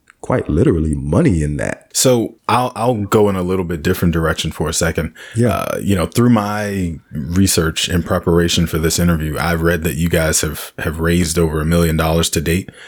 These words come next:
Speaker 2: And I'm not gonna ask you for the exact number. I know that can be a, a sensitive subject for founders for a bunch of reasons. But what I, I do wanna ask is whether you found it to be any more difficult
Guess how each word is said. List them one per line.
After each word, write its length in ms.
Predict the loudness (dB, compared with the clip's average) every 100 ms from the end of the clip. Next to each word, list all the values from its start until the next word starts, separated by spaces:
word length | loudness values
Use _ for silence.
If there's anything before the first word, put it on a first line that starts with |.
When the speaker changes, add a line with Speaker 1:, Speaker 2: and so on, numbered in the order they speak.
| -14 -4
Speaker 2:
And 300 | 0 0 2
I'm 100 | 2
not 140 | 2
gonna 160 | -2 -8
ask 220 | -10 -6
you 40 | -4
for 120 | -2
the 80 | -2
exact 340 | 0 -2 -2
number. 220 | -4 -2 -2
I 60 |
know 180 | 0 2
that 200 | 2 0
can 140 | -2
be 180 | -2 -2
a, 120 | -2 -4
a 80 | -4
sensitive 480 | 0 2 2 0 0
subject 420 | 0 0 -4 -6
for 80 | -6
founders 460 | -2 0 0 -2
for 260 | -4 -6 -8 -16 -20 _ _ -6
a 100 | -2
bunch 260 | 0 0
of 80 | 2
reasons. 340 | 2 4 2 2
But 200 | 0 2
what 140 | 2
I, 140 | 0 0
I 120 | -2
do 200 | 2 4 6
wanna 200 | 4 2
ask 440 | -4 -4 -4 -2
is 120 | 0
whether 200 | 2 2
you 160 | 4 2
found 340 | 2 0 2
it 100 | 0
to 80 | 0
be 160 | 0 2
any 140 | 2
more 180 | 2 -2
difficult 720 | 0 0 0 -2 -2 -2